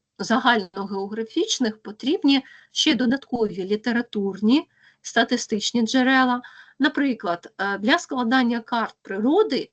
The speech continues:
найбільшу цінність являють карти, складені по матеріалам польових досліджень, спеціальних зйомок, е, по геології, по ґрунтам, рослинності і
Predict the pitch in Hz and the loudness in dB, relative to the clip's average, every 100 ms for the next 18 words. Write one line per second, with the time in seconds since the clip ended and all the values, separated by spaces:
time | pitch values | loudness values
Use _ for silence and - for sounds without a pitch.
0 | _ 214 226 202 262 - 185 - - 349 | _ -2 0 2 2 0 -4 -4 0 2
1 | 320 233 - 214 214 226 262 294 247 - | 2 0 -2 -2 0 2 2 2 0 -4
2 | - _ _ _ 254 226 196 - 277 381 | -14 _ _ _ -2 -2 -4 -2 -2 -2
3 | - 247 247 381 381 294 - 220 214 190 | -4 0 0 0 0 0 0 -2 -2 -4
4 | 208 208 349 302 262 220 214 254 277 254 | -2 0 2 -2 -2 -2 0 0 -2 -2
5 | - 226 220 202 - 214 - _ _ - | -4 -2 -2 -2 -6 -6 -12 _ _ -20
6 | - - _ - - 285 285 302 262 214 | -20 -20 _ -18 -8 -6 0 4 4 4
7 | 196 185 185 190 247 370 381 311 - 220 | -4 -10 -14 -8 -4 -2 -2 -4 -6 -14
8 | 214 220 214 220 185 190 190 202 277 339 | -10 -12 -4 -4 -4 -6 -6 -2 0 2
9 | 285 269 254 226 - 185 175 160 190 190 | 4 4 4 0 -6 -10 -10 -12 -12 -4
10 | 247 269 302 254 - - 202 214 - 254 | 2 4 4 2 -2 -10 -14 -12 -4 2
11 | 302 247 220 - 196 175 - - 254 277 | 4 4 0 -4 -8 -8 -8 -8 -4 -2
12 | 214 208 | -2 -4